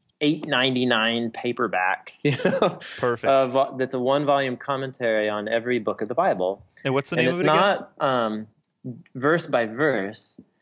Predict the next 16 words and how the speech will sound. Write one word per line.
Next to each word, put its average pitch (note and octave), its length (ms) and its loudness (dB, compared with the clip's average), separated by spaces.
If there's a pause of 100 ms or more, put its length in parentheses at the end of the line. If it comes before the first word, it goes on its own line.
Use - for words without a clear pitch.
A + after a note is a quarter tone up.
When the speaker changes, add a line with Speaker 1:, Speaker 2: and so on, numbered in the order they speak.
(320)
Speaker 1:
He F3+ 460 2
taught C#3 400 2
me C3 160 -2
how B2 360 2
to B2 280 -4
view C3+ 320 2
books C3 720 0
as A2+ 280 2
l-, A2 160 -4 (400)
l-, - 200 -2 (1000)
literary D#3 640 4
wholes A#2+ 640 0
that - 160 -2
have A#2 240 0
a A2 80 0
design F#2+ 720 -6